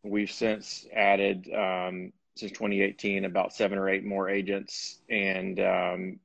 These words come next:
added a couple more markets. So we, we operated in Atlanta, and we had recently added, uh, in twenty eighteen, Orlando, and now we're also operating in Tampa and Miami, Florida. Um, and, uh,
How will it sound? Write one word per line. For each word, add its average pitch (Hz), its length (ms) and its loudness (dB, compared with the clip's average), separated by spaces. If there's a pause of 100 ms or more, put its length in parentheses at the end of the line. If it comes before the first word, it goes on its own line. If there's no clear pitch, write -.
(260)
added 98 300 2
a 95 60 -2
couple - 260 -4
more 95 180 -4
markets. 101 480 -2
So 104 160 0
we, 98 420 0 (100)
we 110 120 -2
operated 110 420 0
in 101 100 -2
Atlanta, 101 540 -4 (520)
and 98 440 0
we 98 240 2
had 98 160 2
recently 101 560 0
added, 98 480 0
uh, 95 340 0
in 101 60 -10
twenty 104 200 -4
eighteen, 98 460 -6
Orlando, 98 560 -2
and 95 80 -8
now 95 220 -6
we're 95 200 -2
also 95 340 -2
operating 95 420 -2
in 98 80 -20
Tampa 98 500 -4
and 95 160 -12
Miami, 95 380 -6
Florida. 95 440 -2 (800)
Um, 95 560 2 (240)
and, 95 640 0
uh, 92 360 2